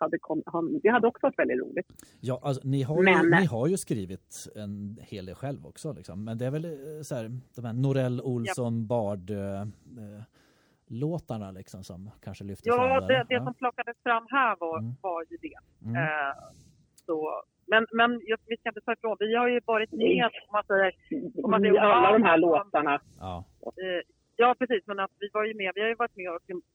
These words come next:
Speaker 3: arrangerat och skrivit. Det tror vi sa ju Så mycket bättre att man
Speaker 2: Mm.
Speaker 3: på den tiden så var det så att gjorde du melodier och låtslingor i en, en låt som till exempel det här teamet gjorde, så fick man liksom ingen...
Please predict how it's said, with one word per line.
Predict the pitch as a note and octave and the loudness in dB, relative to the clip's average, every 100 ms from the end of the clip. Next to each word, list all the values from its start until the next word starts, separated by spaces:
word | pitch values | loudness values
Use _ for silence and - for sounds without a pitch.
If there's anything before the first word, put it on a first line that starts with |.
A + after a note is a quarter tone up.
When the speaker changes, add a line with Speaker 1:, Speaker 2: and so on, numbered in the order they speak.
| _ F3+ | _ 0
Speaker 3:
arrangerat | F#3 F#3 F3 E3 F3+ | 0 0 0 -2 -4
och | - | -8
skrivit. | F3 D#3+ F3 - | -6 -6 -8 -6
Det | F#3+ G3+ - | -4 -4 -4
tror | G3 D#3+ | -4 -4
vi | - | -2
sa | F3+ A#3+ | 2 2
ju | - | 0
Så | |
mycket | E3+ E3+ - | -4 0 -2
bättre | - E3 | 0 -2
att | - E3+ | 0 0
man | E3 - _ | 0 -4 _
Speaker 2:
Mm. | - F#2 | -14 -4
Speaker 3:
på | G3 - A3+ | -2 4 4
den | A3 G#3+ - | 4 -2 -6
tiden | D4+ D#4 - F3 | -2 -2 -2 -6
så | - F3+ | -4 -2
var | E3+ | -2
det | |
så | - | -2
att | E3+ - | -6 -8
gjorde | A3 F3 - C4+ | -12 -12 -6 0
du | D#4 D4 _ _ - | 0 -2 _ _ -6
melodier | G#3+ G#3 F#3 F3 F3+ | -2 -2 -2 -2 -2
och | F#3+ | -2
låtslingor | E3+ - B3 C#4+ C#4+ C4+ C4+ _ _ - | -4 -2 -2 0 0 0 0 _ _ -6
i | F4+ E4+ | 0 0
en, | E3+ E3 _ _ - | 0 -4 _ _ -2
en | F3+ E3 | 0 2
låt | D#3 - _ _ | 0 -2 _ _
som | F3 D3 - | -4 -4 -6
till | E3 | -6
exempel | D#3+ D#3+ | -2 0
det | |
här | D3 | 0
teamet | F3 D#3 F3 | 2 0 2
gjorde, | F3 - - | 2 2 -2
så | G3 G#3 | -2 -2
fick | - | 0
man | G#3+ | -2
liksom | F3+ - G3 | -2 -2 -2
ingen... | E3+ E3 | 0 0